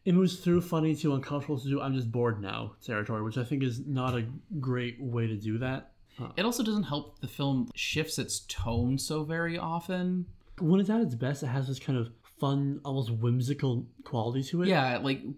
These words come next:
Speaker 2: we were talking, kind of reminded us, like, Roald Dahl.
Speaker 1: Yeah, exactly.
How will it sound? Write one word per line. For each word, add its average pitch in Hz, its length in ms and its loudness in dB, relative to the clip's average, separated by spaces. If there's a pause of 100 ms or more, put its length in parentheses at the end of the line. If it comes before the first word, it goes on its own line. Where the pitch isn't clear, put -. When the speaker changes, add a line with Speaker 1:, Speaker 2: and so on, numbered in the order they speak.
Speaker 2:
we 165 160 0
were 151 140 -2
talking, 147 280 0
kind 156 200 0
of 135 80 0
reminded 135 360 2
us, - 240 -6
like, 123 200 -4 (180)
Roald 127 280 0
Dahl. 113 420 -4 (300)
Speaker 1:
Yeah, 117 220 -2
exactly. 117 480 -4